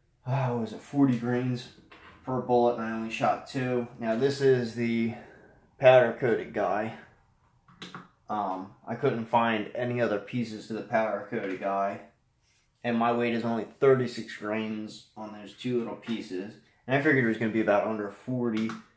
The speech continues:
Um, now I only did one in powder coat and one in standard lube.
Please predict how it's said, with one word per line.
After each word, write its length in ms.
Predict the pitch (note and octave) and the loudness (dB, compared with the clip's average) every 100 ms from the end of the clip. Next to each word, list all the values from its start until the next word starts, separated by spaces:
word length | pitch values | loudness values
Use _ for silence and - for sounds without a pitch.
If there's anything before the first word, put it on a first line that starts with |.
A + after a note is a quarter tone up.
| _ _ - | _ _ 0
Um, 480 | G#2+ G#2+ G#2+ A2 - | 4 4 2 -4 -8
now 200 | B2 B2 | -2 0
I 100 | A#2+ | 2
only 200 | C#3+ C#3+ | 0 2
did 180 | C3+ C3 | 4 6
one 240 | A#2 C3 | 6 4
in 140 | C3+ B2+ | 4 2
powder 380 | C#3 C3+ C3 B2 | 6 6 6 4
coat 400 | C3 B2+ G#2+ - | 4 4 2 -4
and 340 | B2 A2+ G#2+ G#2+ | -6 -4 -4 -2
one 400 | A#2+ A#2+ A#2 A2 - _ _ _ _ - | 0 2 0 -6 -12 _ _ _ _ -6
in 280 | A2+ A2 | -4 -4
standard 600 | A2+ - B2 A#2+ B2+ A#2 A2+ | -4 -4 -2 0 0 0 -2
lube. 380 | B2 B2 A2+ | -2 -2 -4